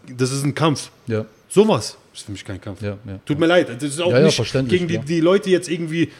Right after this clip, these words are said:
Speaker 1: äh, direkt anzugreifen, aber das ist einfach für mich keine, nee.
Speaker 2: Ja. Wie ging es weiter? Du warst im M M A Spirit,
Speaker 1: Genau.
Speaker 2: äh, du warst, du warst mit Daniel, du hast da trainiert.
Speaker 1: Genau, genau. Ähm, dann ging's ja auch steil nach oben. Ich hab die ersten sieben Kämpfe, hab ich ja alle vorzeitig gewonnen.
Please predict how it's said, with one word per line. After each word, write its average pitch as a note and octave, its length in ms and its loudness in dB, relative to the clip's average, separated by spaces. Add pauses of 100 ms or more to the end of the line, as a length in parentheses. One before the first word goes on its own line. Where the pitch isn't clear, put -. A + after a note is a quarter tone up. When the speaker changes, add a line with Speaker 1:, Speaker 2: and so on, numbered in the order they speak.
(160)
Speaker 1:
äh, D3+ 340 0
direkt C#3+ 340 -2
anzugreifen, E3+ 340 -6
aber D3 40 2
das C#3 100 -2
ist B2 80 -8
einfach D3+ 240 -6
für - 100 -12
mich C#3+ 160 -6
keine, C#3+ 400 -2 (320)
nee. A2 160 -8 (380)
Speaker 2:
Ja. G#2 180 -6 (1160)
Wie A2 80 -2
ging A2+ 120 2
es G#2+ 140 -2
weiter? G2+ 260 -2 (440)
Du G#2 80 -6
warst A2 200 -2
im A2 80 0
M G#2 80 0
M G#2 100 0
A G2+ 60 2
Spirit, A#2+ 260 0
Speaker 1:
Genau. C#3 240 4
Speaker 2:
äh, A#2 60 2
du A2 100 -4
warst, A#2 320 -2
du A2 60 -4
warst A2 240 -4
mit G#2 120 -4
Daniel, A#2 400 4
du G#2+ 100 -4
hast G2+ 120 -8
da G#2+ 60 -6
trainiert. G#2+ 380 -6
Speaker 1:
Genau, A#2 260 -4
genau. G#2+ 320 -6
Ähm, A#2 340 -4
dann G#2+ 140 -2
ging's B2+ 180 -2
ja C3 80 2
auch A2+ 60 -2
steil C3 200 0
nach A2+ 120 -4
oben. D3+ 200 -2
Ich - 120 -6
hab B2+ 140 -6
die C3 100 -4
ersten C3 340 -8
sieben B2 240 -6
Kämpfe, C3 340 -6
hab A#2+ 120 -8
ich A2+ 120 -12
ja A#2+ 80 -10
alle A#2+ 300 -6 (480)
vorzeitig C3 460 -2
gewonnen. E3+ 320 -6